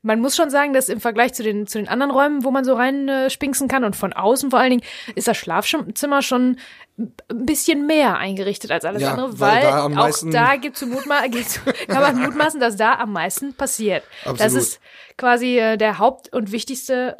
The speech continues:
Speaker 1: Raum, den Manu so benutzt.
Speaker 2: Und den kriegt man dann später ja dann, also ein paar Sekunden später dann auch nochmal in einer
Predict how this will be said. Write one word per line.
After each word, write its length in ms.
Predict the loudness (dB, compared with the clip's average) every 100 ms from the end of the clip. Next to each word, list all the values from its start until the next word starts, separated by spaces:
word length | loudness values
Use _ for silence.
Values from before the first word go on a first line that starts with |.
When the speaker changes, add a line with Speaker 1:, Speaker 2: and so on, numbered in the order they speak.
| -4
Speaker 1:
Raum, 500 | 4 4 4 0 -6 _ _ _ _ _ _
den 140 | 0 2
Manu 260 | 2 2
so 160 | 2 0
benutzt. 460 | 2 0 0 -4 -2
Speaker 2:
Und 100 | 2
den 120 | 2
kriegt 180 | 2 2
man 140 | 4
dann 100 | 4
später 320 | 2 0 2
ja 140 | 4 4
dann, 180 | 2 -2
also 280 | -2 -2 -4 -16 -18 -12
ein 180 | -12 -12 -20 _
paar 160 | 0
Sekunden 340 | 0 2 2 2
später 340 | 0 -2 -2 -2
dann 180 | -2
auch 160 | -2 -2
nochmal 300 | -4 -2 -2
in 100 | 0
einer 220 | 0 -2